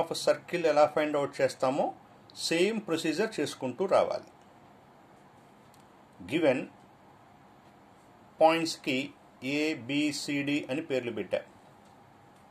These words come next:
Are concyclic అని వాళ్ళే ఇచ్చారు. Let the required circle be ఎక్స్ స్క్వేర్ ప్లస్ వై స్క్వేర్ ప్లస్ టూ జీ ఎక్స్ plus టూ ఎఫ్ వై plus C equal to zero, equation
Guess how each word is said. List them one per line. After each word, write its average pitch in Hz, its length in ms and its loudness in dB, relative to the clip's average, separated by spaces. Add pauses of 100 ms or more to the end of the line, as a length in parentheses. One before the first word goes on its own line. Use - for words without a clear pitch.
(580)
Are 190 120 10 (200)
concyclic 131 640 2 (140)
అని 156 140 -4
వాళ్ళే 143 300 4
ఇచ్చారు. 107 340 -2 (2500)
Let 196 160 6 (100)
the 220 160 10
required 202 480 6 (240)
circle 170 380 2 (100)
be 151 100 2 (1300)
ఎక్స్ - 260 -6
స్క్వేర్ 147 420 2
ప్లస్ 135 300 -2
వై 123 80 2 (120)
స్క్వేర్ 147 340 0 (120)
ప్లస్ 135 240 -4
టూ 123 80 -2 (100)
జీ 131 160 -2
ఎక్స్ - 180 -6 (680)
plus 131 280 2
టూ 135 60 -2 (100)
ఎఫ్ - 200 -2
వై 147 100 6 (260)
plus 127 260 0
C 131 140 -6 (220)
equal 117 320 -4
to 113 60 -6 (100)
zero, 127 200 2 (200)
equation 123 500 -2